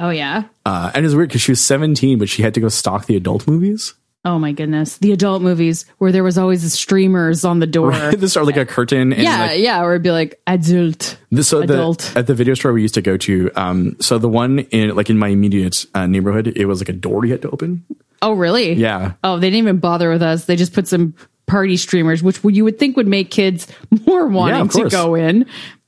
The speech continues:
Speaker 1: But yeah, it, it wasn't very well protected, that
Speaker 2: The other one
Speaker 1: area.
Speaker 2: had a neon sign too, I remember. That was,
Speaker 1: Oh,
Speaker 2: like,
Speaker 1: really?
Speaker 2: adults, yeah.
Speaker 1: Yeah, or triple X.
Speaker 2: Yeah, so, but it was really weird 'cause my teenage friend couldn't rent these, but she was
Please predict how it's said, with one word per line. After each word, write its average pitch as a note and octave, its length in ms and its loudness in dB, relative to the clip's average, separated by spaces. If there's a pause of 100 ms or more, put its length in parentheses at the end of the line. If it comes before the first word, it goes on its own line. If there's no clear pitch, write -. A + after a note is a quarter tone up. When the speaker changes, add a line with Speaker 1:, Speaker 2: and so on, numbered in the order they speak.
Speaker 1:
But F#3 460 -2
yeah, E3+ 300 -2
it, D3+ 180 -2
it F3 100 0
wasn't A3 300 0
very E3 560 0
well D#3+ 380 0
protected, E3+ 720 -2
that E3 140 0
Speaker 2:
The F3 100 4
other D#3 180 0
one A#3 120 0
Speaker 1:
area. C#3 100 0
Speaker 2:
had D3+ 120 0
a C3 60 2
neon A2 300 2
sign G2+ 280 -2
too, G#2+ 120 -2
I G2 60 2
remember. G2 440 -2 (120)
That A#2 80 2
was, G3 60 2
Speaker 1:
Oh, - 20 0
Speaker 2:
like, F#3 100 0
Speaker 1:
really? F#3 220 0
Speaker 2:
adults, G3+ 340 -2
yeah. G#2+ 220 0
Speaker 1:
Yeah, C#3+ 240 -2
or D#3+ 100 -2
triple D#3+ 460 -2
X. D3+ 280 -4
Speaker 2:
Yeah, G2+ 280 0
so, A#2 160 -2
but F3 100 2
it F#3+ 60 0
was E3+ 180 4
really D#3 220 2
weird E3 160 2
'cause A#2+ 160 2
my A#2 80 2
teenage A#2 500 0
friend G#2+ 340 0
couldn't A#2 200 0
rent A#2 160 0
these, G2+ 180 0
but G2 100 -2
she - 120 -2
was - 280 -2